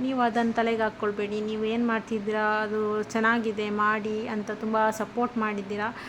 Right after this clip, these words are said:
ತುಂಬ ಪ್ರೋತ್ಸಾಹ ಕೊಟ್ಟಿದ್ದೀರಾ. ಅದಕ್ಕೆ ಎಲ್ರಿಗೂ thank you so much. ಆ, ಆ, ಮತ್ತೆ ನಾನು ಯಾಕೆ ಇಲ್ಲಿ ವಾಯ್ಸ್ ಮ್ಯೂಟ್ ಮಾಡಿದ್ದೇನೆ ಅಂದ್ರೆ ತುಂಬ ಸೌಂಡ್ ಇತ್ತು, ಹಾಗೆ ಮಾಸ್ ಅಳ್ತಾ ಇದ್ದ.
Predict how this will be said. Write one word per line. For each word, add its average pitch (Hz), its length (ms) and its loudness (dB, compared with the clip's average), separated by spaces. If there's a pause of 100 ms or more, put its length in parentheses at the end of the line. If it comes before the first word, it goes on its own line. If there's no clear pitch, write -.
(200)
ತುಂಬ 247 180 4
ಪ್ರೋತ್ಸಾಹ 240 420 4
ಕೊಟ್ಟಿದ್ದೀರಾ. 220 520 0
ಅದಕ್ಕೆ 214 240 -4
ಎಲ್ರಿಗೂ 220 480 2
thank 214 320 -2
you 226 140 -2 (100)
so 214 300 0
much. 240 380 0
ಆ, 208 260 4 (640)
ಆ, 233 180 6
ಮತ್ತೆ 247 240 4
ನಾನು 247 220 6
ಯಾಕೆ 233 300 4
ಇಲ್ಲಿ 254 140 4
ವಾಯ್ಸ್ 233 460 4
ಮ್ಯೂಟ್ 240 320 2
ಮಾಡಿದ್ದೇನೆ 214 380 2
ಅಂದ್ರೆ 208 280 0
ತುಂಬ 220 560 0
ಸೌಂಡ್ 226 500 4
ಇತ್ತು, 214 340 0
ಹಾಗೆ 208 560 -2
ಮಾಸ್ 214 480 4 (380)
ಅಳ್ತಾ 208 300 2
ಇದ್ದ. 214 180 4